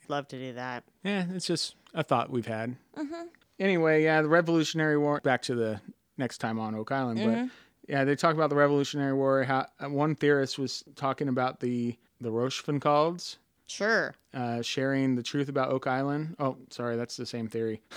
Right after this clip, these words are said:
Speaker 2: <laughs> with the founding fathers of America, and that's what they
Speaker 1: Yeah.
Speaker 2: Sorry.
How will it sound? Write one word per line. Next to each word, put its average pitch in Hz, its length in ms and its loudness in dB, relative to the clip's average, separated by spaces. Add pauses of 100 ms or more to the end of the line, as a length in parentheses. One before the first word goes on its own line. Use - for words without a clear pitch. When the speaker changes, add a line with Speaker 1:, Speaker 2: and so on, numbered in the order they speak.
(140)
Speaker 2:
<laughs> - 680 2
with 139 220 4
the 131 120 4
founding 131 300 4
fathers 131 500 2
of 127 80 -6
America, 123 360 0
and 120 80 -2
that's 117 180 -4
what 123 140 -2
they 180 200 0
Speaker 1:
Yeah. 147 580 0 (420)
Speaker 2:
Sorry. 113 360 -2